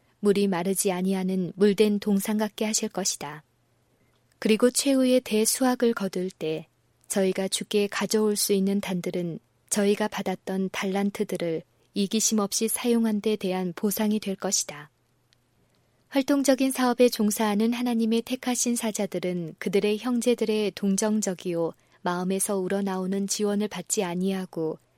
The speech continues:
자비로서 싸움에 나아가도록 강요받아서는 결코 안 된다.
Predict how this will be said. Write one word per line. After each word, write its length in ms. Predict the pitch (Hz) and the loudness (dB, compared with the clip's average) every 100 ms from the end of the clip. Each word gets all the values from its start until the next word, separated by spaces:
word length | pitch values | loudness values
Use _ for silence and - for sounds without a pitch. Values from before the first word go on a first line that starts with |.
| _ _ _ - | _ _ _ -6
자비로서 840 | - 208 214 208 - 214 208 196 | -4 0 0 -2 -4 -2 -2 -2
싸움에 500 | - 233 233 233 233 | 0 0 2 0 0
나아가도록 720 | 180 160 185 208 202 214 214 - | -2 -4 -4 -4 -2 0 -2 -2
강요받아서는 920 | - 196 220 214 202 196 - 170 180 | -2 0 0 -2 -2 -4 -4 -4 -6
결코 320 | - 190 - | -6 -8 -6
안 140 | 190 170 | -6 -2
된다. 460 | 202 190 160 147 | -2 -2 -6 -10